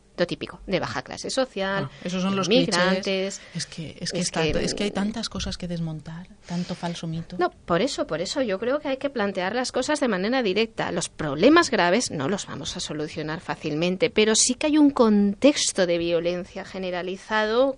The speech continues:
Speaker 1: eh, predeterminado por la desigualdad que existe de mujeres y hombres, donde se pueden empezar a decir las cosas. Y sobre todo que las víctimas, esas víctimas que sí que llegan a los juzgados,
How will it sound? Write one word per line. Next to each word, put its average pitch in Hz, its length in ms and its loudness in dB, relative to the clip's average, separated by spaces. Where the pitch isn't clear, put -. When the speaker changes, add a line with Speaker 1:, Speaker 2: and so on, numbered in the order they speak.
Speaker 1:
eh, - 600 -4
predeterminado 220 920 2
por 175 220 -2
la 160 240 0
desigualdad 170 920 0
que - 100 -10
existe 240 460 -6
de 170 100 -4
mujeres 165 460 -4
y 240 100 0
hombres, 254 300 2
donde 175 220 0
se - 140 -6
pueden 143 280 -10
empezar 226 320 -4
a 214 40 0
decir 175 240 -8
las 147 180 -10
cosas. - 320 -8
Y 240 80 2
sobre 196 260 4
todo 311 340 2
que 208 100 -4
las 175 300 -2
víctimas, 294 600 2
esas 285 260 -2
víctimas 240 500 -2
que 165 80 -8
sí - 220 -4
que 277 180 -2
llegan 254 380 2
a 247 100 0
los 240 220 -2
juzgados, 254 580 4